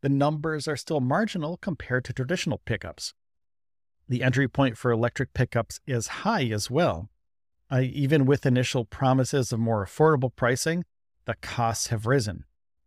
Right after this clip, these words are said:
For instance, the least expensive Rivian R one T starts at seventy-three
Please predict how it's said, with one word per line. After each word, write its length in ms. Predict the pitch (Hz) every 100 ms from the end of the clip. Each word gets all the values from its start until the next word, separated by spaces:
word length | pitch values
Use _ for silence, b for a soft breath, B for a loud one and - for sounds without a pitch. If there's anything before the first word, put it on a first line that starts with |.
| _
For 160 | 139
instance, 540 | 143 151 - 269 - -
the 120 | 139
least 340 | 120 214 -
expensive 540 | 302 - - 220 - 185
Rivian 500 | 143 262 220 139 143 - -
R 180 | 151 185
one 300 | 165 175 156
T 400 | - 180 254 233 -
starts 360 | - 160 -
at 140 | 196 -
seventy-three 1200 | - 156 156 185 180 175 - - 143 147 147